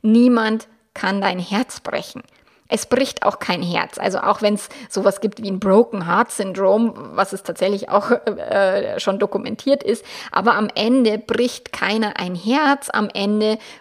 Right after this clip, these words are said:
bricht jemand deine Erwartungshaltung.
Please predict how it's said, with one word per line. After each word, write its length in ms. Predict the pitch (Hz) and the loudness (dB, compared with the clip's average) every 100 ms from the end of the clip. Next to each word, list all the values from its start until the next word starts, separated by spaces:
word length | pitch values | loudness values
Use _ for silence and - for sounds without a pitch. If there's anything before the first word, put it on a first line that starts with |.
| - | -6
bricht 560 | 208 208 208 - - - | 2 2 2 -8 -18 -14
jemand 600 | - 196 190 190 185 - | -6 -2 -2 -2 -4 -2
deine 320 | - 185 185 - | 0 0 -2 -4
Erwartungshaltung. 960 | 185 208 294 - - - - - - | 0 2 2 -4 -10 -10 -8 -10 -14